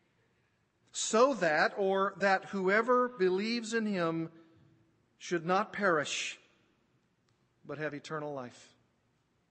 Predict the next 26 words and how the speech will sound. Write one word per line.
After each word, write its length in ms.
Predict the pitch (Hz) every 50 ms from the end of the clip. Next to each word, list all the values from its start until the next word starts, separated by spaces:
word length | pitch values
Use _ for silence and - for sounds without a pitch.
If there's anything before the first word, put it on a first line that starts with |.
| _ _ _ _ _ _ _ _ _ _ _ _ _ _ _ _ _ _ _ _ _ _ _ _ _ _ _ _ _ _
That's 180 | - 131 - -
almost 320 | 165 160 160 160 151 -
a 60 | 151
perfect 460 | - - 180 170 170 180 170 - -
parallel 500 | - - 202 202 190 165 156 147 143 139
of 60 | 135 127
First 260 | - 165 160 - -
John 240 | - 170 160 160 160
four 300 | - - 185 185 185 180
nine, 240 | 208 214 185 156
isn't 180 | 151 131 127 123
it? 80 | 120 - _ _ _ _ _ _ _ _ _ _ _ _ _ _ _ _ _ _ _ _ _ _ _ _ _ _ _ -
The 80 | 160
this, 580 | 147 143 170 190 220 214 - - - - - - - _ _ _ _ _ _ _ _ _ _ _
the 80 | - 165
love 220 | 160 165 165 160
of 100 | 170 165
God. 300 | 165 185 165 151 139 127 - - - _ _ _ _ _ _ _ _ _ _ _ _ _ _ _ _ _ _ _ _ _ _ _ _ _ _ -
The 100 | 165 170
that, 580 | - 175 185 190 208 233 254 - - - - - - _ _ _ _ _ _ _ _ _ _ _ _ _ _ _ _ _ _ _ _ _ _ _ _ _ _ 156 143 143 151
that 300 | 165 196 196 208 233 -
he 240 | - - 240 220 214
gave 420 | 190 175 190 208 214 226 233 220
his 320 | 175 208 220 214 190 - - -
only 340 | 208 214 214 214 214 220 214
Son, 540 | - - - 208 190 175 156 139 127 113